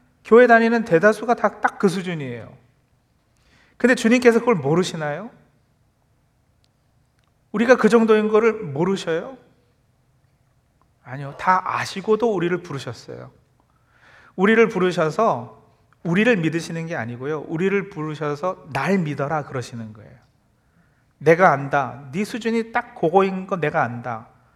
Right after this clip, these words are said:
하지만 힘내라. 나 믿고 세상에서 한번 제대로 살아봐라." 예, 그렇게 격려하고 계속 동기부여해 주시는 겁니다.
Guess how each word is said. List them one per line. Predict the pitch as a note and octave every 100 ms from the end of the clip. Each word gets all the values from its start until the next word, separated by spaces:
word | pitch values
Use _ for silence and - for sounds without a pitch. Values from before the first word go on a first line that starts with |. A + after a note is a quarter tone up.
| _ _ _ _ _ _
하지만 | - G3+ G#3 G3
힘내라. | - B3+ G#3+ D#3 C#3 B2 - _ _ _ _ _ _ _
나 | D#3 F#3+
믿고 | E3+ F3 A3
세상에서 | G#3 G#3+ G#3+ G3 F#3
한번 | F#3 F#3
제대로 | - C#3 D3 D3+
살아봐라." | F3+ F3+ C3+ B2 D3 B2 _ _ _ _ _ _ _ _ _ -
예, | A#2+ -
그렇게 | E3+ G#3+
격려하고 | - E3+ F#3 F3 E3
계속 | E3 C#3 D#3
동기부여해 | D#3 D#3 D#3+ C#3+ D3 D#3+
주시는 | D3 - C#3+
겁니다. | C3 A#2 A2+ A2+ B2